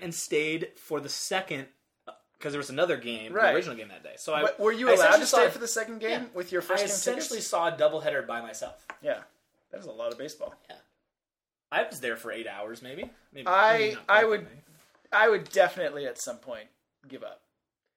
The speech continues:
Speaker 1: If I was there with you
Speaker 2: Yeah.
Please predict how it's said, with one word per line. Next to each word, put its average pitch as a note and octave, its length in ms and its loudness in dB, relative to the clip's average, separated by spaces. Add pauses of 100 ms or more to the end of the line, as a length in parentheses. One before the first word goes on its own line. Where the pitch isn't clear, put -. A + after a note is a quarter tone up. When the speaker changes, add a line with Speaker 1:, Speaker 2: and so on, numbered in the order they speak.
(580)
Speaker 1:
If E3 160 0
I D#3+ 120 6
was F3 160 -2
there D#3 160 0
with C#3 220 -4
you G#3+ 200 -2 (1120)
Speaker 2:
Yeah. D#3 280 -6